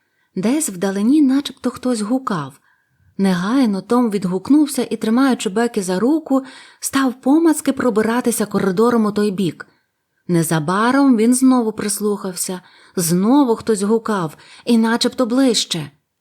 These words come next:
«Це вони!» сказав Том. «Вони йдуть! Ходім, Бекі, не бійся! Тепер усе гаразд!» В'язні раділи неймовірно,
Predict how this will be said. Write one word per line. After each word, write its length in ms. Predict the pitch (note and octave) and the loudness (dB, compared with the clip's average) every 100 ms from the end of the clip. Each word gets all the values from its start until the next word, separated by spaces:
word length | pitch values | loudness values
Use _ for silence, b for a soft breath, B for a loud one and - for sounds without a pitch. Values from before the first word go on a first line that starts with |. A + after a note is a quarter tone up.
| _ _ - | _ _ -8
«Це 260 | - C#4+ | 0 0
вони!» 600 | C#4 D#4 E4+ F4+ C#4 G3 - _ _ | 4 4 6 6 4 0 -6 _ _
сказав 500 | - - F#3 G3+ F#3 | -10 -4 -2 -2 -4
Том. 340 | - F3+ D#3 D3 B B | -4 -4 -4 -6 B B
«Вони 320 | C4+ D4 E4 | 4 6 6
йдуть! 500 | C#4 E4+ D#4 G#3 - B B | 4 4 4 2 -2 B B
Ходім, 440 | D4+ C#4 E4+ C4 | -2 2 4 4
Бекі, 340 | B3+ A3 B3+ | 2 0 4
не 120 | C4 D#4 | 4 6
бійся! 520 | D#4 C#4+ F#3+ - E3+ B B | 4 2 0 -6 -8 B B
Тепер 320 | B3 C4+ C#4 | -4 0 0
усе 240 | C4+ D#4 D4 | 0 0 2
гаразд!» 560 | D#4+ D#4 F#3+ D#3+ - _ _ _ _ _ _ - | 2 2 -2 -6 -12 _ _ _ _ _ _ -10
В'язні 500 | F3 B3+ C4 G#3 G3+ | -2 0 0 -2 -2
раділи 420 | G3+ G3+ B3 A3 | -2 -2 0 0
неймовірно, 720 | F#3 F#3 G3 G3 A3 F3+ E3+ | -2 -4 -4 -2 -2 0 -4